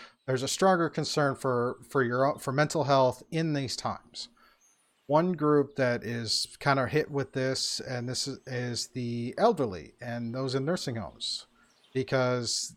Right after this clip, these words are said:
you're, they're high risk and you can't go interact, and there's a lot of concern with that, and there's a lot of, and, and some of the stuff with going on. Well, a,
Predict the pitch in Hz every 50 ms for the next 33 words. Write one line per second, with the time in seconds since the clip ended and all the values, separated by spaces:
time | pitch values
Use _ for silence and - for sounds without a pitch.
0 | _ _ - 123 127 127 127 123 113 110 110 _ _ _ _ _ _ _ - 139
1 | 135 135 127 - - 127 113 107 117 143 196 208 196 190 180 170 156 - - 135
2 | 110 107 101 - - - 117 95 - - 113 104 87 82 - 104 104 123 165 196
3 | 185 175 165 160 151 139 - - 135 120 113 - - - - - - - 202 196
4 | - 247 285 285 - - 180 156 - - 170 165 143 120 110 120 123 135 151 147
5 | 139 147 151 151 151 143 131 123 123 - 143 135 131 113 135 135 - - 175 170
6 | 143 127 - - 139 120 - 127 117 123 117 123 165 208 147 - - _ _ _
7 | - 160 151 208 269 262 - - - - - _ _ _ _ _ _ _ _ _
8 | _ _ _ _ _ _ _ _ _ _ _ _ _ _ _ - 156 151 147 147
9 | 147 139 139 131 127 131 131